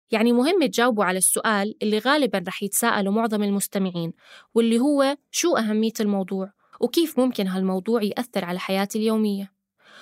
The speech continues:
مهمتكم كمنتجي بودكاست إنه تقوموا بالإجابة على هذا السؤال وتحاولوا تبرروا اختياركم للموضوع. يعني مثلًا، لنفترض اخترتوا موضوع البذور في المنطقة العربية اللي حكينا عنه من قبل.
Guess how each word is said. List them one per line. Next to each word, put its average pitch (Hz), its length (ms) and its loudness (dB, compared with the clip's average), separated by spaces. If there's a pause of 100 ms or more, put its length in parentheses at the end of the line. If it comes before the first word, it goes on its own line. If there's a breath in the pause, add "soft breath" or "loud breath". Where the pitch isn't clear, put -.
(160 loud breath)
مهمتكم 247 600 2
كمنتجي 202 600 -2
بودكاست 214 680 -6
إنه 220 120 2
تقوموا 302 400 0
بالإجابة 202 540 0
على 180 160 -4
هذا 202 200 -2
السؤال 220 520 -2 (220 soft breath)
وتحاولوا 220 480 0
تبرروا 220 460 0
اختياركم 202 580 -2
للموضوع. 196 460 -4 (560)
يعني 226 300 2
مثلًا، 190 380 -4 (140)
لنفترض 285 500 0
اخترتوا 285 460 -2
موضوع 196 360 0
البذور 202 360 0
في - 140 -8
المنطقة 208 420 -4
العربية 190 560 -2
اللي 196 240 -4
حكينا 202 380 -4
عنه 196 220 -2
من 196 140 -2
قبل. 170 240 -12